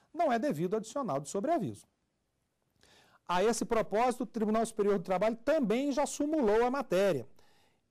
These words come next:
É o arti-, é a súmula número quatrocentos e vinte e oito, inciso primeiro. Diz precisamente: "O uso de instrumentos telemáticos ou informatizados fornecidos pela empresa ao empregado,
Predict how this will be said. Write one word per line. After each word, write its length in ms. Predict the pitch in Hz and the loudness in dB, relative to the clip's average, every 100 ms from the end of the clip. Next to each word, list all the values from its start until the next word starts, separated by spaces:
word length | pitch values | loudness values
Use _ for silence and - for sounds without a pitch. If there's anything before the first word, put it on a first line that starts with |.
| - | -2
É 380 | 156 190 220 226 | 2 2 0 -2
o 80 | 190 | 0
arti-, 300 | 190 - - | -2 -2 -6
é 120 | 160 | -2
a 80 | 180 | -2
súmula 360 | 175 - 220 202 | -2 0 2 2
número 320 | 190 190 190 | 2 2 2
quatrocentos 680 | 180 185 175 175 233 277 - | 0 -2 -2 -2 -2 -2 -2
e 40 | |
vinte 220 | 190 226 226 | 0 0 0
e 60 | |
oito, 200 | 220 277 | -2 0
inciso 400 | 285 - 247 254 | -2 -2 -2 0
primeiro. 540 | 262 311 202 202 123 - _ _ _ | 0 2 4 2 0 -10 _ _ _
Diz 320 | 165 254 330 | -2 2 2
precisamente: 960 | - 285 233 311 339 277 202 135 - - _ _ _ _ | 0 -2 0 2 2 2 2 -2 -6 -20 _ _ _ _
"O 60 | 165 190 285 339 | 2 4 4 4
uso 140 | 285 | 2
de 100 | 240 | 0
instrumentos 680 | 285 - 247 196 254 240 - | -2 0 0 2 0 -2 -2
telemáticos 1000 | 240 247 202 170 214 214 - - 190 170 | 0 0 0 0 0 -2 -4 -4 0 2
ou 200 | 247 262 | 2 2
informatizados 1200 | 262 240 214 208 208 - 190 143 139 156 - - _ _ _ _ _ _ | 0 0 0 0 -4 -4 -2 0 0 -2 -10 -20 _ _ _ _ _ _
fornecidos 840 | 226 208 220 196 - 294 359 330 | 0 2 2 -2 0 2 2 0
pela 240 | - 277 | 0 0
empresa 460 | 262 - 175 214 196 | 0 0 2 2 2
ao 80 | 190 | 0
empregado, 640 | 180 190 160 135 143 214 | 0 -2 0 0 0 -2